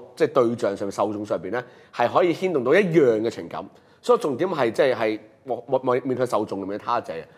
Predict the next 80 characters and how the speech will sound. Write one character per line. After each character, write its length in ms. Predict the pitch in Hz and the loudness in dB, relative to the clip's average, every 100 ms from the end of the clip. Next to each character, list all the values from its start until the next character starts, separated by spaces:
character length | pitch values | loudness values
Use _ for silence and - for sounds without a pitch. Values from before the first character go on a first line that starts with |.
| - _ - | -20 _ -2
但 120 | 165 | 2
係 40 | |
頭 120 | 127 | 2
先 160 | 117 233 | 0 0
如 140 | 185 | 2
果 20 | 175 | 2
係 220 | 196 170 | 2 2
Collingwood 100 | 104 | 2
嘅 100 | 104 | -2
理 40 | |
論 20 | 101 | -4
就 100 | 92 | -8
唔 60 | 76 | -12
係， 120 | 85 - | -14 -10
佢 100 | 135 | 2
作 120 | 175 | 4
為 40 | |
一 40 | 190 | 4
個 60 | |
藝 180 | 165 120 | 2 0
術 100 | 120 - - | -2 -8 -8
表 320 | 120 107 196 | -6 -6 -2
達 160 | 156 107 | -2 -2
嘅 20 | 113 | -2
理 60 | |
論 140 | 107 98 | -2 -2
咧， 100 | 143 - - | -6 -8 -18
情 160 | - 101 | -10 -2
感 180 | 123 185 - | -2 -4 -6
表 160 | 107 156 | -4 0
達 160 | 131 | 0
理 60 | 113 | 0
論 60 | 101 | -2
咧， 120 | 127 139 - | -4 -8 -14
個 100 | 143 | -8
重 120 | 120 | -2
點 80 | 170 | -2
係 20 | |
個 60 | 120 | -2
表 200 | - 110 | -6 -6
達 140 | - | -6
咯。 140 | 104 - _ _ | -8 -12 _ _
所 140 | - 269 | 2 2
以 20 | |
點 180 | 175 226 | 4 2
解 60 | 220 | 2
係 260 | 151 127 | 2 0
會 80 | 127 | 0
好 60 | 120 92 | -2 -4
啲 160 | 117 | -4
咧？ 180 | 156 151 | 2 2
就 100 | 139 | 2
係 40 | |
佢 60 | 101 - - | -4 -8 -6
可 140 | 208 214 | 0 0
以 20 | |
care 280 | 214 202 117 | 2 0 2
到， 100 | 160 | -2
譬 80 | 131 | -2
如 120 | 98 | -4
舉 0 | |
個 200 | 117 131 107 | 2 2 2
例， 60 | 85 | 0
頭 60 | |
先 200 | 82 151 - - | -6 -8 -8 -14
卡 140 | - 143 | -4 -2
夫 80 | |
卡 160 | 139 127 | 2 2
嗰 100 | 110 | 2
啲 20 | |
case 300 | 107 104 101 | -2 -6 -6
啊， 160 | 73 - _ _ _ | -14 -16 _ _ _
或 80 | 110 | -4
者 100 | 165 | -4
其 140 | - 185 | -2 -2
他 80 | |
某 100 | 147 | 0
啲 60 | 151 | 0
藝 100 | 117 | -2
術 120 | 98 | -6